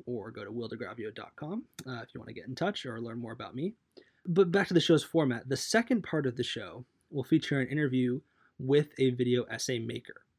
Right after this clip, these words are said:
So the guest and I will discuss their background, how they got into making video essays, their approach to creating videographic work, um, and then we'll dive into a deep conversation about a single video essay that they have made,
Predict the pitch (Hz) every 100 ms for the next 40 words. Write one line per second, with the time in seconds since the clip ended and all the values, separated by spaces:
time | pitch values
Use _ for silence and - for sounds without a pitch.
0 | _ _ _ _ - 139 160 175 180 151
1 | 139 131 123 - 131 113 - 95 - 165
2 | 165 - 165 156 156 147 123 113 117 110
3 | 123 - 117 110 117 120 117 113 - 170
4 | 175 - 165 170 170 147 120 104 - 165
5 | 165 - 165 170 160 160 156 147 151 143
6 | 139 - 135 - 143 139 - _ _ _
7 | _ _ - 147 175 226 214 170 156 156
8 | 156 151 147 135 117 165 165 - 151 143
9 | - 123 117 127 117 120 117 - 135 139
10 | 143 131 120 123 120 - 85 - 120 110
11 | 117 - 117 117 113 104 76